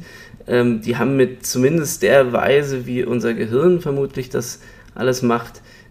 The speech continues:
äh, noch relativ wenig zu tun. Müssen sie auch nicht, wenn sie erfolgreich sind, sollen sie das so machen, wie es geht, aber, äh, man kann's leicht immer illustrieren daran, wie die lernen. Ja, also die künstliche Intelligenz lernt heutzutage noch über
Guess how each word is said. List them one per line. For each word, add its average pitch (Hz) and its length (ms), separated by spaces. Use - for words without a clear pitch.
äh, 120 120
noch 120 200
relativ 123 380
wenig 139 260
zu 151 120
tun. 151 240
Müssen 185 240
sie 170 140
auch 113 100
nicht, 180 200
wenn 127 100
sie 127 60
erfolgreich 127 460
sind, 147 160
sollen 123 180
sie 123 100
das 117 140
so - 80
machen, 131 320
wie 127 40
es 117 140
geht, - 260
aber, 123 320
äh, 80 340
man 104 120
kann's 127 280
leicht 123 240
immer 127 180
illustrieren 123 500
daran, 120 380
wie 120 260
die 113 120
lernen. 107 680
Ja, 113 100
also 120 160
die 120 80
künstliche 135 400
Intelligenz 117 560
lernt 123 320
heutzutage 120 560
noch 117 240
über 110 420